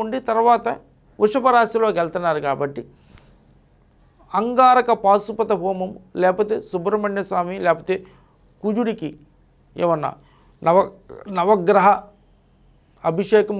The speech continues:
కానీ నవగ్రహ హోమం కానీ చేపించుకుంటే చాలా బాగుంది. ఏ రాశి వారైనా సరే ఇవి చేపించుకుంటే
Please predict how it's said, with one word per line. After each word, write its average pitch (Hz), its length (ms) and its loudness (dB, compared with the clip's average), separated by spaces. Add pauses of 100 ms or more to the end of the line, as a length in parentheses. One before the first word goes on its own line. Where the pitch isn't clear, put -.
కానీ 170 240 -2 (360)
నవగ్రహ 202 520 2 (260)
హోమం 269 360 2 (120)
కానీ 214 240 0 (120)
చేపించుకుంటే 190 640 -4 (180)
చాలా 151 320 4
బాగుంది. 127 260 -4 (440)
ఏ 233 40 12 (140)
రాశి 220 360 4
వారైనా 160 480 2 (160)
సరే 123 240 -8 (960)
ఇవి 254 240 2 (100)
చేపించుకుంటే 220 520 2